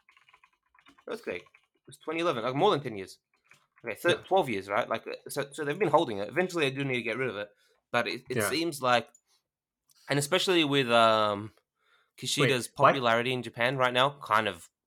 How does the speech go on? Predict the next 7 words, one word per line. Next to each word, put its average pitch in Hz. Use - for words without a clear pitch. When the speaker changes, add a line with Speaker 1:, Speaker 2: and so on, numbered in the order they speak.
Speaker 2:
Yeah. 104
Speaker 1:
ugh, 98
looking 104
Speaker 2:
Yeah. 95
Speaker 1:
very 101
bad. 95
Speaker 2:
Hey, 113